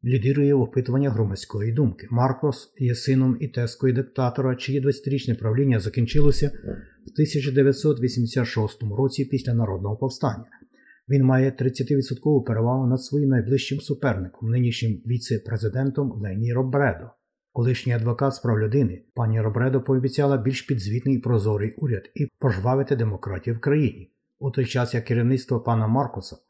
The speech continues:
як очікується, буде більш продовженням від політики Родріго Дутерте, який залишає посаду. Переможець виборів вступить на посаду тридцятого червня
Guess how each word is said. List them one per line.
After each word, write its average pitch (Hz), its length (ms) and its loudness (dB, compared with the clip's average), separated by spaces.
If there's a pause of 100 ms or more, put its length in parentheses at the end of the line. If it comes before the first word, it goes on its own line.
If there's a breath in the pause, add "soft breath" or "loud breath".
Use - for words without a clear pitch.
(280 soft breath)
як 120 200 -2
очікується, 113 640 -4
буде 117 220 -2
більш 139 220 -4
продовженням 131 840 0
від 127 360 -2
політики 135 840 2
Родріго 127 840 2
Дутерте, 131 600 0 (480)
який 123 540 -6 (220)
залишає 113 500 -2
посаду. - 440 -4 (560 soft breath)
Переможець 131 600 2
виборів 127 440 0
вступить 131 380 -2
на 120 100 2
посаду 123 440 -2
тридцятого 107 600 -4
червня 135 520 -2